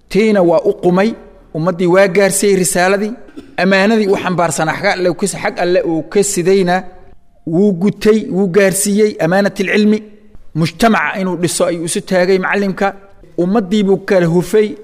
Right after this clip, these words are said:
macluumo keli in gaarsiiye ma ahe, waxa intaa usii dheeraa in uu barbaariyo, barbaarin wanaagsan oo mujtamacoo dhan uu ku diirsado. Walidaalika, qofka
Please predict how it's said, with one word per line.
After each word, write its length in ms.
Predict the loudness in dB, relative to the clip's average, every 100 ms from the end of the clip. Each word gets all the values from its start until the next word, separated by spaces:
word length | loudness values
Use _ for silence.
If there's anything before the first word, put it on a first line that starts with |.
| -20 -20 -20 _ _
macluumo 540 | -6 -2 2 2 2 2
keli 260 | 0 0
in 180 | 0 -4
gaarsiiye 480 | 0 0 0 -2 -2
ma 100 | -2
ahe, 140 | 0 0
waxa 240 | -2 -4 -4
intaa 240 | -4 -2
usii 260 | -4 -2 0
dheeraa 420 | 2 2 2 0 -4 -12 -20 _ _ _
in 120 | -4
uu 200 | 0 0
barbaariyo, 720 | 0 0 0 2 4 4 2 0 -4 -20 _ _ _
barbaarin 540 | -4 -2 0 0 2 2
wanaagsan 540 | 2 2 0 0 0 0 -4 -20 -20 _ -2
oo 120 | 0
mujtamacoo 680 | 0 -4 -2 -2 0 2 0
dhan 160 | 0 0
uu 120 | -2
ku 140 | -2
diirsado. 500 | -4 -2 0 0 0 0 -6 -20 _ _ _ _ _ -4
Walidaalika, 720 | 0 2 4 4 2 -2 -4 -6 -14 _ _
qofka 380 | -2 -2 -2